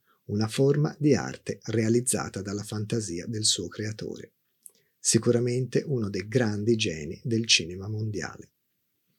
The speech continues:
Il boom economico e i suoi rapidi cambiamenti portano, come abbiamo detto, a grosse contraddizioni e a grandi ingiustizie sociali. Con l'industria crescente si forma una classe borghese ricca e spietata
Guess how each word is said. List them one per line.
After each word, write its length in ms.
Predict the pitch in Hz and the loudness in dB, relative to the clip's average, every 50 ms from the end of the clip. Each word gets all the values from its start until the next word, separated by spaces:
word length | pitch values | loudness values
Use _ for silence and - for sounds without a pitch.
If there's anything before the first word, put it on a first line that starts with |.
| _ _ - - - - _ _ _ _ _ _ _ _ _ _ _ | _ _ -16 -16 -16 -16 _ _ _ _ _ _ _ _ _ _ _
Il 180 | - 156 147 | 8 8 10
boom 280 | 143 175 196 196 175 - - | 12 12 12 12 12 10 6
economico 840 | 139 - - 131 131 151 156 147 127 110 110 104 - - 104 107 - | 2 2 2 2 4 4 4 4 4 4 2 2 2 0 -2 -2 0
e 80 | - 107 | 4 4
i 20 | |
suoi 220 | - - 113 107 | 6 6 6 4
rapidi 380 | 117 139 139 135 - 117 110 107 | 4 2 2 0 0 0 0 0
cambiamenti 880 | 104 113 104 107 107 113 117 120 107 98 95 95 98 101 - 107 - _ _ _ _ _ _ _ | 0 0 -2 0 2 2 2 2 0 -2 -2 -4 -6 -4 -6 -6 -6 _ _ _ _ _ _ _
portano, 520 | - 160 156 156 156 - 165 160 156 147 | 8 10 10 10 8 4 2 2 2 2
come 220 | - 131 120 113 | 2 2 2 2
abbiamo 360 | 107 107 113 117 131 147 151 135 | 2 4 4 4 4 4 4 4
detto, 500 | 104 92 85 - _ - 117 110 - _ | 2 2 0 -2 _ -4 -4 -4 -4 _
a 100 | - 123 | -6 -6
grosse 480 | 123 131 131 143 139 135 - - 147 131 | 0 2 2 4 4 4 4 6 4 4
contraddizioni 1040 | - 127 117 110 117 110 107 113 113 117 - - - - 95 90 87 90 98 - - _ | 4 2 0 2 2 2 2 2 0 0 0 0 0 0 -2 -2 -2 -6 -6 -8 -8 _
e 120 | - 131 | -4 -2
a 40 | 131 | 0
grandi 460 | 127 123 110 92 82 90 95 104 104 - | 0 0 0 0 -2 -4 -6 -8 -4 -2
ingiustizie 720 | 135 127 123 - 147 143 - - - 92 - - - 113 107 | -2 0 2 2 2 2 0 0 -2 -4 -2 0 0 0 2
sociali. 580 | - 120 117 - - - - - - - - _ _ _ _ _ _ _ _ _ _ _ - - - - - _ _ _ _ _ | 2 0 -2 -2 -4 -4 -8 -10 -14 -18 -18 _ _ _ _ _ _ _ _ _ _ _ -20 -20 -20 -20 -20 _ _ _ _ _
Con 180 | - - 147 143 | 6 8 8 8
l'industria 520 | 143 147 143 135 180 180 - - 127 110 | 8 4 6 6 6 6 8 6 4 4
crescente 720 | - - 123 - - - 156 147 143 143 147 - - - - | 4 2 4 6 6 6 6 6 4 2 2 2 0 0 0
si 180 | - - 131 | 0 0 0
forma 340 | 123 - 156 147 143 143 123 | 2 4 4 4 4 4 2
una 120 | 113 110 107 | 2 0 0
classe 380 | - 135 127 123 - - 117 | 0 0 0 2 2 2 2
borghese 600 | 113 107 107 107 107 120 123 127 123 123 123 - - | 4 4 2 4 4 4 4 4 4 4 0 -4 -2
ricca 420 | - 127 127 127 - - - 135 | 0 0 0 0 -2 -4 -6 -4
e 140 | - 147 123 | -2 0 0
spietata 760 | - - - 113 107 - 107 92 87 80 - - 104 - | 0 2 2 2 2 2 -2 -4 -6 -8 -8 -10 -12 -14